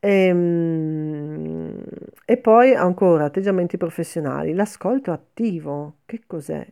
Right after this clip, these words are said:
l'ascolto attivo? L'ascolto attivo non vuol dire "sono qui e ti sento",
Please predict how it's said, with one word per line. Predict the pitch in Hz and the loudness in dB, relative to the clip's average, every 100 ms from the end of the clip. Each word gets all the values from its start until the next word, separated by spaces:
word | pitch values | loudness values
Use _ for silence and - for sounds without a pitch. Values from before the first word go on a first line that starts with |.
| - | -12
l'ascolto | 151 - - - 73 - 151 - | -12 -12 -16 -14 -14 -14 -14 -14
attivo? | - _ - 147 139 139 139 _ _ _ _ _ _ _ _ _ _ _ - | -16 _ -14 -10 -8 -10 -10 _ _ _ _ _ _ _ _ _ _ _ -12
L'ascolto | 135 - 196 165 | -6 -2 0 0
attivo | - 180 220 220 - - - | 0 0 0 -2 -10 -20 -10
non | - 175 | 0 0
vuol | 156 147 | 2 0
dire | 175 202 170 147 151 | 4 4 4 2 0
"sono | - 156 143 | -2 -2 -2
qui | 156 151 | -4 -4
e | - 143 | -4 -6
ti | 147 | -8
sento", | - 135 - 135 - 131 | -6 -8 -8 -12 -8 -8